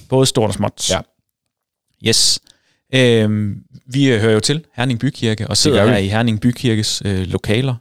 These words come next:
Speaker 2: Ja.
Speaker 1: øh, i Herning, sjovt nok.
Speaker 2: Mm.
Speaker 1: Øhm,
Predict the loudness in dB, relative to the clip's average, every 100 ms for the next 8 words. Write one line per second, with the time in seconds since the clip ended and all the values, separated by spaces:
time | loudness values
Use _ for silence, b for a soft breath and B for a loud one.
0 | _ -6 -4 -6 -6 -8 -10 -16 -20 _
1 | _ -6 -4 -6 -4 -2 -2 -6 -8 B
2 | B -6 -6 -8 -2 2 2 0 -2 -4
3 | -8